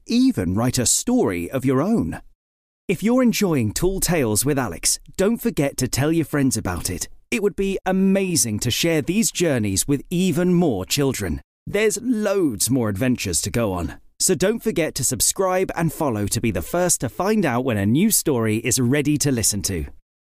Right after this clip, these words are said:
Parents, guardians and teachers, you can find me at Tall Tales Alex on Twitter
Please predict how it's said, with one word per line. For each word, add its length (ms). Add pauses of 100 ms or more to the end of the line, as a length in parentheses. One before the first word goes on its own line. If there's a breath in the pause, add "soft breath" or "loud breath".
Parents, 420
guardians 500
and 100
teachers, 520
you 180
can 180
find 320
me 240
at 220
Tall 220
Tales 480
Alex 320
on 140
Twitter 440